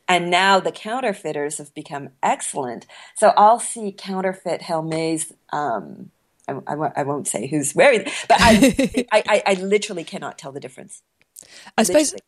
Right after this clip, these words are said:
Speaker 2: I hadn't thought of that. Of course, if you're p-, taking good, high quality product shots from every angle, as you would do to sell that handbag online, then it's, it's a gift to the guys,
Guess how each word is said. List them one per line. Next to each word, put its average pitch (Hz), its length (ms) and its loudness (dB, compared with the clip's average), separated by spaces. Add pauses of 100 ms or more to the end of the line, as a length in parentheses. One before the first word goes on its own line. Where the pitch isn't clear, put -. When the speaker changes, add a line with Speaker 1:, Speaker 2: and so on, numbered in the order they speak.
(140)
Speaker 2:
I 247 140 4
hadn't 302 200 2
thought 294 360 4
of 269 80 -6
that. 185 160 2
Of - 80 -4
course, 262 220 4
if 214 100 -4
you're 269 180 6 (280)
p-, 254 120 -4
taking 208 640 0
good, 220 220 4
high 208 220 4
quality 202 520 2
product 214 440 0
shots - 400 -2
from 175 180 -2
every 190 300 2
angle, 185 520 0
as 170 180 0
you 190 140 2
would 202 260 4
do 170 300 0
to 185 180 -2
sell 170 300 2
that 165 180 -2
handbag 165 420 -4
online, 170 640 -2 (440)
then 220 220 4
it's, 220 240 4
it's - 180 -2
a 247 60 2
gift 294 640 2
to 190 100 0
the 208 100 0
guys, 180 560 4